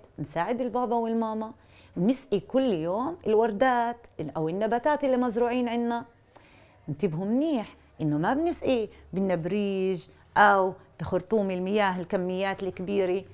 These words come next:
بنعبي بوعاء ونسقي شوي شوي حتى نحافظ على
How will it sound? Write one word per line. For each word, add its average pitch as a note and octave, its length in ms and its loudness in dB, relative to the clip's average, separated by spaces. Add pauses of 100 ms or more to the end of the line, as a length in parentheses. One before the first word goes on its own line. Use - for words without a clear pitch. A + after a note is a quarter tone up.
(360)
بنعبي D#3 640 -2 (340)
بوعاء E3+ 640 2 (320)
ونسقي E3+ 600 -6
شوي F#3+ 580 -8
شوي G3 400 -4
حتى - 320 -12
نحافظ C4 580 -2
على G#3+ 360 2